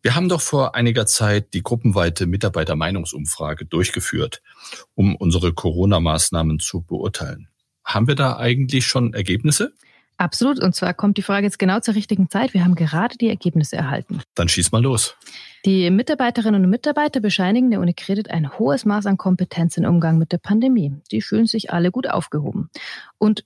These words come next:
Speaker 2: besonders gut fiel die Beteiligung an der Umfrage und auch die Wertschätzung für uns in Deutschland aus. Mit im Schnitt gut vier von fünf möglichen Punkten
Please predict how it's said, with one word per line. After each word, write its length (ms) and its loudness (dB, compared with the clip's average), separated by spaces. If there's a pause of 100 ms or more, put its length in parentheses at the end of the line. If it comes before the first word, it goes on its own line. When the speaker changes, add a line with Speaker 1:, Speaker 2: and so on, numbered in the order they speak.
(140)
Speaker 2:
besonders 600 0
gut 460 -6
fiel 220 0
die 100 2
Beteiligung 840 0
an 160 4
der 140 0
Umfrage 440 0
und 80 2
auch 120 0
die 200 0
Wertschätzung 720 0
für 300 0
uns 320 2
in 180 2
Deutschland 420 0
aus. 340 -2
Mit 360 0
im 140 4
Schnitt 320 0
gut 380 0
vier 340 0
von 160 2
fünf 340 0
möglichen 380 0
Punkten 420 -2